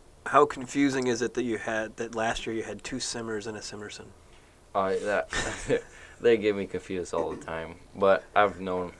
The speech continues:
Speaker 2: all those guys for a long time, but it's still confusing. The,
Speaker 1: When,
Speaker 2: I
Speaker 1: when Coach yelled, did Coach have to just basically use first names?
Speaker 2: Yeah.
Speaker 1: I would guess, right?
Speaker 2: Well, it, it's Connor, Carter, and Ashton,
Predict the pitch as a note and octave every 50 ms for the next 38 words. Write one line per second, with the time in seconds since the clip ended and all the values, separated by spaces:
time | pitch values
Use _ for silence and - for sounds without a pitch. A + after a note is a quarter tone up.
0 | - - F#2+ F2 F2 E2+ D#2+ - F#2 F2 F2 E2+ - - - E2+ E2 F2 E2+ E2
1 | E2 - - E2+ E2+ E2+ E2+ E2 E2 - - F2 D#2 - - - - - - -
2 | - - - - - - F#2+ E2+ - - - - - - - - - - - -
3 | E2+ - - - - - E2+ E2 D#2 E2 E2 - - E2+ F2 E2 - A#2+ A2 -
4 | F2 - - B2 A#2+ - - - C3+ A#2+ - C3 A#2 A#2 A#2 B2 C3 B2+ B2 B2
5 | - C3 A#2+ D3 D3 C3+ - C3 - - A2+ A2 A2+ A2 - - - A#2+ A#2+ -
6 | - A2 G#2 G2 - - A2+ A2 - - A2 G2+ - G#2 F#2+ F#2 - - - -
7 | - - F2+ D2+ - - G#2 G#2 G2 F2 G2 F#2 - - - F#2+ F#2 F#2 G#2+ G#2+
8 | G#2+ A#2 A2+ - A2 A2 G#2 - - - G#2+ G#2+ A2 G#2+ G#2 G2+ - - - F#2
9 | F#2 F2+ F2+ E2+ D#2+ D#2 - - E2+ D#2+ D#2+ - - - - - E2+ E2+